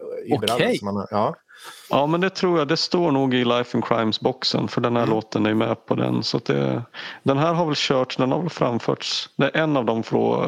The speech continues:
Speaker 3: låtar som framförts live även i senare delar av karriären,
Speaker 2: Mm.
Speaker 3: tror jag.
Speaker 1: Åh, fan.
Speaker 2: Jag var faktiskt på,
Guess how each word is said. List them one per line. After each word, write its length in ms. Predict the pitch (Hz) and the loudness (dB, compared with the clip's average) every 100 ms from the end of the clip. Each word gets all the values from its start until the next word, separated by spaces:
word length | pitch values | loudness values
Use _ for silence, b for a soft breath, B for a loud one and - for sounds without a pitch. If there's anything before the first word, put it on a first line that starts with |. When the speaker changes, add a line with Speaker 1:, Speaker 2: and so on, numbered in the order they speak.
| 113 | -2
Speaker 3:
låtar 400 | 120 117 - 110 | 0 0 0 -2
som 180 | 113 110 | -2 -2
framförts 580 | 123 117 107 110 - | -2 -2 -2 -4 -2
live 560 | 117 120 120 117 113 - | 0 0 0 -2 -2 -2
även 320 | - 107 110 | -2 0 0
i 100 | 110 | 0
senare 800 | 104 - - 120 110 123 123 113 | -2 -4 0 0 2 0 0 -2
delar 360 | 107 110 117 - | -2 -2 -2 -4
av 100 | 104 | -4
karriären, 540 | - 110 107 110 104 - - | -2 -2 -2 -2 -6 -10 -4
Speaker 2:
Mm. 220 | 120 127 143 - | -2 -2 -4 -4
Speaker 3:
tror 240 | - 113 110 | -2 0 -2
jag. 100 | - _ B B B B B B B B B _ - | -4 _ B B B B B B B B B _ -4
Speaker 1:
Åh, 120 | 180 | -2
fan. 260 | 175 - - 135 _ _ _ _ _ _ _ | -2 -6 -10 -14 _ _ _ _ _ _ _
Speaker 2:
Jag 640 | 175 117 123 165 185 160 | -8 0 2 2 0 -2
var 320 | 110 123 123 | -2 0 0
faktiskt 800 | 113 123 113 - 113 101 - - | 0 -4 -4 -2 -2 -2 -8 -12
på, 540 | - 113 104 104 98 | -4 0 2 2 0